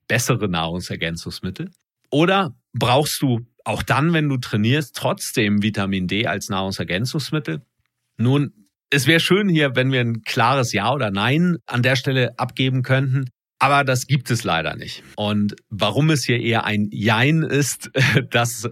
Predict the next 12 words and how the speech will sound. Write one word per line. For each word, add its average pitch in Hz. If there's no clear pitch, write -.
besprechen 110
wir 95
jetzt. -
Diese 131
neue 117
Studie, 147
die 107
gibt 120
uns 110
ein 95
wichtiges 101
Indiz. 127